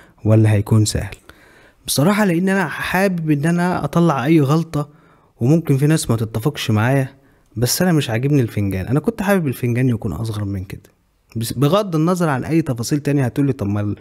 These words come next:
القهوه طايره اهي يا عم قدامك والموقع ما اثرش يعني والدنيا لذيذ. لا انا كنت حابب ان الفنجان يكون احسن من كده، بس يعني ايه هنقول ان ديت غلطه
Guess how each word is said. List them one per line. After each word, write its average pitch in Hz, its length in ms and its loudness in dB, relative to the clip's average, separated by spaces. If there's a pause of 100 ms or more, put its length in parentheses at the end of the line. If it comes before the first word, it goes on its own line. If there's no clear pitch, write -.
(320)
القهوه 135 360 2
طايره 139 300 2
اهي 123 120 2
يا 123 60 2
عم 117 220 2
قدامك 110 440 2 (240)
والموقع 123 480 2
ما 107 160 -2
اثرش - 480 -4
يعني 127 240 2
والدنيا 117 400 2
لذيذ. 117 480 0
لا 101 300 -4
انا 160 100 2
كنت 170 260 -4
حابب 151 300 2
ان 120 100 2
الفنجان 113 460 2
يكون 113 240 0
احسن - 360 -4
من 107 180 2
كده، 98 280 -8 (160)
بس 104 260 -4
يعني 117 260 2
ايه 127 340 4
هنقول 143 680 0
ان 143 180 2
ديت 156 300 2
غلطه 143 460 0